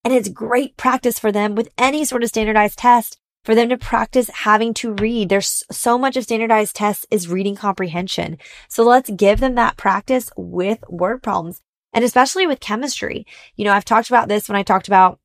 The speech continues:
teaching biochemical reactions in episode ninety-eight for biology teachers. But when we teach these chemical things, these things that are so micro for them, it's so abstract. They can't see it. They don't, they're like, "What's a mole? What's an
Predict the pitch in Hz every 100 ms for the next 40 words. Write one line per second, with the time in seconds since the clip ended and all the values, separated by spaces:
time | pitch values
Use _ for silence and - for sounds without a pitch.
0 | _ - - 202 214 196 196 185 175 185
1 | 185 196 190 196 180 175 156 170 262 277
2 | 330 320 - 185 180 170 190 180 165 165
3 | 160 180 - 175 160 151 175 190 226 214
4 | 262 269 262 - - - - - 220 220
5 | 226 220 - 247 294 - 339 320 - -
6 | - 220 233 233 220 - 185 165 151 -
7 | 190 - 196 208 214 190 - 214 214 185
8 | 165 175 214 - 160 147 165 160 156 156
9 | 151 _ - - 240 - - 294 269 196
10 | - - 165 151 - - - _ _ -
11 | 254 - 330 339 - - 165 147 170 -
12 | - 285 320 - 294 285 262 285 294 277
13 | - - 302 - 175 156 147 156 185 285
14 | 208